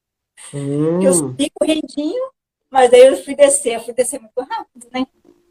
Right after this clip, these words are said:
Speaker 2: Aí, lógico que, né?
Speaker 1: Aí machucou.
Speaker 2: Machuquei.
Speaker 1: O que que
Speaker 2: Mas
Speaker 1: cê,
Speaker 2: aí
Speaker 1: cê
Speaker 2: sim.
Speaker 1: lembra? É, aí foi fácil o tratamento ou demorou?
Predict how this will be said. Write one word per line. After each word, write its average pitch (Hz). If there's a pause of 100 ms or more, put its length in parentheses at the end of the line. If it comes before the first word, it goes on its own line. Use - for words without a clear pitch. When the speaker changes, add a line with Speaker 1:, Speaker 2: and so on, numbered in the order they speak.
(720)
Speaker 2:
Aí, 202
lógico 202
que, 285
né? 262 (800)
Speaker 1:
Aí 143
machucou. 160 (680)
Speaker 2:
Machuquei. - (680)
Speaker 1:
O 151
que 180
que -
Speaker 2:
Mas 262
Speaker 1:
cê, 185
Speaker 2:
aí 294
Speaker 1:
cê -
Speaker 2:
sim. -
Speaker 1:
lembra? 175 (380)
É, 151
aí 165
foi 175
fácil 202
o -
tratamento 175
ou 226
demorou? 165